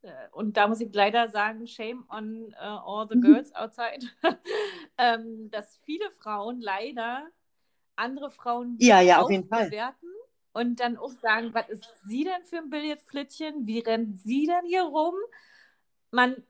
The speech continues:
Speaker 1: leider bietet man ja den Männern viel zu oft noch so eine Plattform, dass die mitkriegen, wie Frauen
Speaker 2: Ja.
Speaker 1: sich gegenseitig runtermachen und, äh, so eine Aussagen tätigen. Ähm,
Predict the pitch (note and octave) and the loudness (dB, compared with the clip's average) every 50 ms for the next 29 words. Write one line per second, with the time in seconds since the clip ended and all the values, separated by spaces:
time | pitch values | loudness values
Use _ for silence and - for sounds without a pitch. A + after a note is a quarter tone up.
0 | _ - C4 A#3 A3+ B3 C4+ D#4 D4+ A#3 A3+ C#4+ C#4 D#4+ - - A#3+ A#3 A#3+ B3 | _ -2 2 4 4 4 4 0 -2 -4 -6 -10 -12 -14 -10 -8 -8 -6 -6 -6
1 | B3 A#3 B3 A#3+ A3+ A#3 A#3+ C4 B3+ B3 B3 A#3+ _ - C#4 C#4+ D4 C#4+ - - | -8 -8 -8 -8 -8 -8 -8 -8 -8 -10 -12 -14 _ -10 -8 -8 -8 -10 -12 -14
2 | - - - A#3 C4+ - _ - A#3+ A#3 A#3 A3+ - - A3+ A3+ A3+ A3 - - | -8 -4 -4 -4 -4 -6 _ -6 -4 -4 -4 -4 -6 -8 -6 -6 -8 -6 -4 -2
3 | A#3 A#3 A#3 _ - A#3 A3 G#3+ G#3 G3 G3+ G3+ _ A3+ G#3+ G#3+ A3 G#3+ - - | -2 -2 -2 _ -6 -6 -4 -4 -4 -6 -8 -8 _ -6 -4 -4 -4 -6 -8 -10
4 | - A3+ G3+ G3+ G3 G3 G3 F#3 F#3 F3+ F#3 G#3+ A3 A3 G#3+ - - F#3+ F#3+ G#3 | -10 -8 -8 -8 -8 -8 -8 -8 -8 -4 0 0 0 0 0 0 4 6 8 8
5 | A3 G#3+ G3+ E3+ F3+ F#3+ F#3+ G#3 A3+ A3+ G#3+ G#3 G3 F#3+ F#3 G3 F#3 - G3+ A3 | 8 6 4 2 0 -2 -2 -2 -2 -2 0 -2 -2 -2 -4 -6 -10 -6 -4 -4
6 | A3 A3 G3+ G3 G3 F#3+ F#3 G3 G#3 G3+ G3 G3 F#3+ - - D#3+ F3+ F3+ F#3 F#3 | -2 -4 -4 -2 -4 -4 -4 -6 -12 -12 -12 -12 -12 -14 -14 -14 -12 -12 -14 -14
7 | - - _ - - - _ _ _ _ - - G3 G3 F#3+ F#3+ F#3+ G3 F#3+ G#3+ | -16 -20 _ -20 -20 -20 _ _ _ _ -2 0 2 2 2 0 -2 -4 -4 -4
8 | A3+ A#3 G3+ A#2+ F#3 A#3 B3+ - A3+ G#3+ G#3+ A3 A3+ - A#3 A#3+ G#3 C4+ C#4 A#3+ | -2 -2 -2 -2 -2 -4 -4 -4 -4 -4 -4 -6 -8 -8 -8 -8 -8 -8 -8 -10
9 | B3+ B3+ C4 B3 - - - G3+ G3 G3+ G3+ G3 G3+ G#3 G#3 G#3 | -10 -10 -12 -14 -10 -8 -6 -6 -4 -6 -6 -8 -10 -10 -12 -14